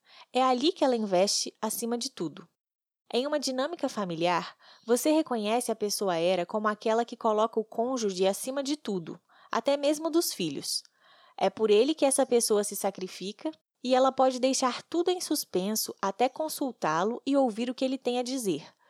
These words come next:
o que quase sempre vai se tornar a sua própria opinião sobre o assunto.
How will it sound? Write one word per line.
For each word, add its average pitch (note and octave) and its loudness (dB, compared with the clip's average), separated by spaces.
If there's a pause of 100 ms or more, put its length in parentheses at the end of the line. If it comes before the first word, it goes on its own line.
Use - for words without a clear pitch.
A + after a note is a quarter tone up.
(160)
o G#3+ -14
que C4+ -6
quase D4 0
sempre G#3 -4
vai A3 2
se G#3+ -4
tornar G3 -2
a F3+ 0
sua F3 -2
própria A3+ 0
opinião D4 -4
sobre A3 0
o A#3 4
assunto. - -6